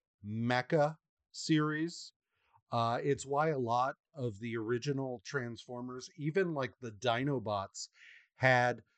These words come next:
cockpits, um, is because they actually had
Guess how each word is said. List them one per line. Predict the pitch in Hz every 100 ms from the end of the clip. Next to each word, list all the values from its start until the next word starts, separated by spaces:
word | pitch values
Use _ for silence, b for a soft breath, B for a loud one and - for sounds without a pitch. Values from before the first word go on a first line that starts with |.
| _ -
cockpits, | 180 185 - 131 - - - - _ -
um, | 123 113 107 107 113 117 -
is | 139 120 110
because | 135 147 175 127 - b b b -
they | 120 143
actually | 151 156 - 165 147
had | 123 147 156 110